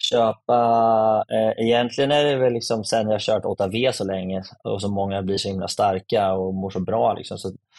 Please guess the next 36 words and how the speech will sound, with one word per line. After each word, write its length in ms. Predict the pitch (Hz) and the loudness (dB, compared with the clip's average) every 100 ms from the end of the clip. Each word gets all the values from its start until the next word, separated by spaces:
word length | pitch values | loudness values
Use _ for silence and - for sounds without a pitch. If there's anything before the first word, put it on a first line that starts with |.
| - _ | -20 _
då 60 | - | 0
har 100 | 117 | 0
frågan 400 | 104 123 117 110 | 0 0 2 0
kommit 340 | 104 110 104 - | 0 -2 -2 -6
kring 160 | 104 | -6
skidåkningen 880 | - 101 98 113 117 - 95 95 92 | -2 -2 0 0 0 -4 -8 -6 -4
och 160 | 95 98 | -2 0
jag 80 | |
har 140 | 104 110 | 2 0
inte 180 | 104 101 | -2 -4
gjort 180 | 127 - | -6 -6
det 100 | 92 | -6
förut, 240 | 98 95 | -4 -4
men 120 | 104 | -4
jag 100 | 113 | -4
ska 140 | 110 123 | -4 -2
väl 120 | 123 | 0
göra 200 | 135 151 | 0 0
det 80 | 104 | -2
i 40 | |
år, 140 | 110 113 | -2 -4
tänkte 320 | 95 95 - | -6 -10 -10
jag. 60 | 92 | -6
Så 80 | |
det 300 | 113 135 160 151 | -4 0 0 -2
blir 200 | 151 147 | -2 -4
nog 220 | 127 120 | -4 -2
kanske 240 | 113 117 | -4 -2
något 140 | 110 120 | -4 -4
nytt, 300 | 131 - 107 | -6 -8 -8
att 120 | 98 | -4
man 180 | 101 98 | -6 -4
kan 220 | 98 95 _ _ _ _ - - | -6 -8 _ _ _ _ -10 0
köpa 300 | 120 110 113 | 0 2 0
en 80 | 107 | 0
månads 800 | 113 107 104 104 98 90 - | 0 0 0 -2 -2 -2 -4